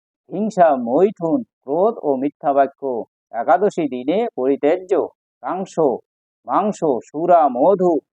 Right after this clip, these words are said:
তৈল, পতি, শত সম্ভাষণ, ব্যায়াম, পুনর্ভোজন, মৈথুন, প্রবাস ও মসুরান্ন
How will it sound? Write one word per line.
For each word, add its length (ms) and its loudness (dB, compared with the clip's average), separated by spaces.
তৈল, 460 2
পতি, 400 0
শত 380 0
সম্ভাষণ, 800 0
ব্যায়াম, 500 4
পুনর্ভোজন, 720 2
মৈথুন, 460 -2
প্রবাস 600 0
ও 240 -2
মসুরান্ন 840 -2